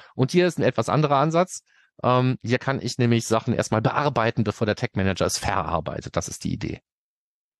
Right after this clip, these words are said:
Ist aber meines Erachtens nur, wirst, wirst du nur dann brauchen, wenn du keine Kontrolle darüber hast,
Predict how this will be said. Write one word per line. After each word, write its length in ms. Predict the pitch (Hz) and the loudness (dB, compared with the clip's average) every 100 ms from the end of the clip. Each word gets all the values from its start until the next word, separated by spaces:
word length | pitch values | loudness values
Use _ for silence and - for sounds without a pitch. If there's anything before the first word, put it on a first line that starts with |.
| _ _ _ - | _ _ _ -2
Ist 160 | 147 - | 0 2
aber 320 | 123 120 120 | 2 4 2
meines 400 | - 104 120 139 | 0 0 0 0
Erachtens 420 | 113 110 - 120 - | 0 0 0 -6 -2
nur, 240 | 113 107 - | -2 -2 -6
wirst, 320 | 104 113 - | -6 -6 -2
wirst 180 | 127 - | -2 2
du 40 | |
nur 100 | 120 | 2
dann 240 | 113 123 135 | 2 2 2
brauchen, 540 | 113 120 127 151 170 _ _ _ _ _ | 4 4 4 0 -2 _ _ _ _ _
wenn 120 | 120 | 0
du 80 | 123 | 0
keine 300 | - 151 165 | 2 2 2
Kontrolle 420 | 147 135 - 156 | 2 0 2 2
darüber 360 | 139 127 135 127 | 4 2 4 2
hast, 320 | 131 131 123 | 2 -2 -10